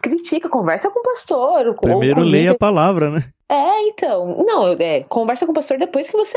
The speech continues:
Speaker 1: lê, né, tal. É, é importante, né? Porque as pessoas, é isso que você falou, elas acabam seguindo uma pessoa e essa pessoa não é Cristo, né?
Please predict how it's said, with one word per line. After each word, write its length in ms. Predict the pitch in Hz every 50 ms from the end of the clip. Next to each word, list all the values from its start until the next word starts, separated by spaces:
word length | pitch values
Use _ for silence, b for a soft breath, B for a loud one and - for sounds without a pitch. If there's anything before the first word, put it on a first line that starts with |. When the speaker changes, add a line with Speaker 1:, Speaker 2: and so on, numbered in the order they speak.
| 494 480
Speaker 1:
lê, 300 | 392 285 262 294 381 370
né, 220 | 302 285 269 285 311
tal. 480 | 294 - 254 202 208 240 285 277 262 254 -
É, 360 | - - - 82 147 175 175
é 40 | 180
importante, 760 | 240 277 277 539 539 539 - - 440 427 440 440 440 - -
né? 160 | 302 277 262 277
Porque 300 | 277 262 254 - - 254
as 120 | 247 -
pessoas, 320 | - 262 262 - 302 294
é 240 | 311 - - 254 233
isso 200 | 254 277 277 -
que 60 | - -
você 100 | - 339
falou, 360 | 339 - 403 392 403 359 294
elas 320 | 247 240 240 233 233 - - -
acabam 360 | 220 220 - 247 226 254 262
seguindo 380 | 262 - 285 233 233 254 247
uma 140 | 254 247 247
pessoa 880 | 247 247 - 254 240 - - - - 220 214 240 285 330 320 269 220 220 220 B B B B B B B
e 60 | -
essa 180 | 196 190 - 220
pessoa 320 | 220 233 233 - 247 233
não 160 | 233 233 220 220
é 80 | 262
Cristo, 640 | 277 - - 269 240 220 214 208 - - - - 185
né? 180 | 180 180 175 185